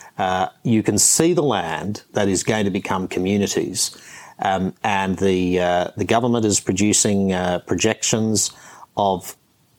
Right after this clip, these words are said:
hundreds of thousands of people living in those areas within twenty years, um, multiple hundreds of percentage points increases on where they are now.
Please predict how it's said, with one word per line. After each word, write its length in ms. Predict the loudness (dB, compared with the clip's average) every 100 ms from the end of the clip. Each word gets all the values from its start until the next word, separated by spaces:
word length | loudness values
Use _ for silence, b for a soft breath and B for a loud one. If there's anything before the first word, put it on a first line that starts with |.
| _
hundreds 500 | -2 0 2 2 2
of 100 | 0
thousands 540 | -2 -2 0 0 0 -2
of 160 | -2
people 480 | -2 -2 -4 -8 -8 -4
living 320 | 0 2 2
in 100 | 2
those 240 | 0 0 0
areas 400 | 0 0 0 0
within 260 | -2 -2 -4
twenty 280 | -4 -4
years, 520 | -2 0 -2 -2 -4 -6 B B B B -6
um, 380 | -4 -2 -6 -12 _ _ 0
multiple 640 | 2 4 2 0 0 -2
hundreds 560 | 0 0 0 0 0 0
of 140 | -2
percentage 600 | -2 -2 -2 -2 -2 -4
points 340 | -4 -4 -2 0
increases 720 | 0 0 0 -2 0 0 0
on 240 | 0 0 0
where 160 | 0
they 220 | 2 0
are 180 | 0 -2
now. 440 | -4 -4 -4 -6